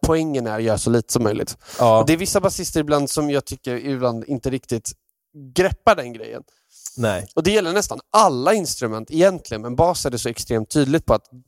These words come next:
Speaker 1: som jag ser det, är ju poängen att bygga upp, eh, ackordstrukturen, inte alltid med grundtonen,
Speaker 2: Mm.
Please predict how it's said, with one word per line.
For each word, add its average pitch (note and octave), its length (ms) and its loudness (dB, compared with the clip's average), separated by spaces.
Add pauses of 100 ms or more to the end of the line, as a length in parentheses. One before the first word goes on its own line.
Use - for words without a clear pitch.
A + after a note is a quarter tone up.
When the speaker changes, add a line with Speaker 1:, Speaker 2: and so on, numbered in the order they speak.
(580)
Speaker 1:
som F#3+ 200 -6
jag A3 180 4
ser D#3+ 220 0
det, D3+ 80 2
är D3+ 40 4
ju D3 100 4
poängen E3 520 2
att - 340 -2
bygga C3+ 240 4
upp, - 180 0 (280)
eh, C3+ 300 4
ackordstrukturen, E3 960 0
inte D#3 200 2
alltid E3 220 2
med C#3 140 2
grundtonen, D3+ 840 0
Speaker 2:
Mm. G2+ 240 -4